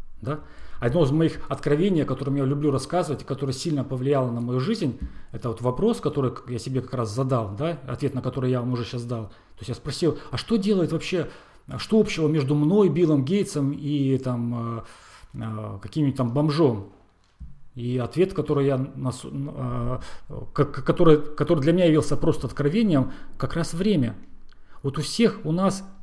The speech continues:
одинаково двадцать четыре часа, но мы так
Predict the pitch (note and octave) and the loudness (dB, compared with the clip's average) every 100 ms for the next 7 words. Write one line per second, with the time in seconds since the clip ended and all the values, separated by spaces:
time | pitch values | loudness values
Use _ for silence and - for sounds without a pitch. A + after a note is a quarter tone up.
0 | - B2 D3+ E3+ E3+ B2 C3+ D3 - C#3+ | -6 -2 0 0 0 0 0 -2 -4 -4
1 | C3 - - B2+ - - - - C3+ D#3+ | -4 -6 -4 -4 -6 -10 -12 -6 -2 0
2 | D#3 - F3 F#3+ - | -2 -4 -4 -4 -8